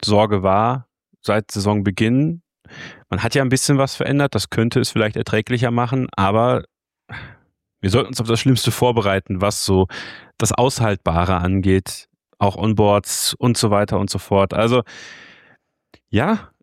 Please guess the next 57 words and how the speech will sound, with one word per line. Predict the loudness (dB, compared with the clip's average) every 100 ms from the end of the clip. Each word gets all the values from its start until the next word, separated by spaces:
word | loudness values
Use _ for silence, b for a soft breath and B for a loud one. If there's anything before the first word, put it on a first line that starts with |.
| _
ich | -12 0 4
muss | 4
sagen, | 4 2
ich |
habe | 2
eine | 0
krude | -2 2 2
Vorfreude | 2 2 0 2 0 2
auf | 2 2
Monza, | 2 0 0 0 -2 -2
äh, | 0 2 2
dieses | 2 0 0 2
Jahr, | 2 2
vielleicht | 0 0
auch | 0 -4
ein |
Stück | -4 -4 0
deswegen, | -2 2 2 4 4
um | 2
zu | 0 0
gucken, | -2 2 2 0 -2
wie | 0 2
funktioniert | 2 0 0 2 2 2
das | 0 0
dann, | 0 2
und | 2 2 2 0
dann | 0
werden | 2
wir | 2
nächste | 2 0 0
Woche | 0 2 2 2
drüber | 2 2 2
reden | 2 0
können, | 0 -2 -2 -2 -2
wie | 0
es |
dann | 0 0
wirklich | 0 0 0
war. | 2 2 2
Aber | 2 2 0 -4 _ _ _ -6
ja, | -4 -4 -10 -20 _
wie | -2
gesagt, | 0 0 -6 _
ich | -4 0
persönlich | 2 2 2
gehe | 2 2
eher | 2
vom | 2 0
Schlimmsten | 0 0 0
aus | 0 0 -2
und |
kann | -4 -4
eigentlich | -4 -6 -6
nur | -2
positiv | 0 0 -2
überrascht | -2 0 0 -4
werden. | -8 -10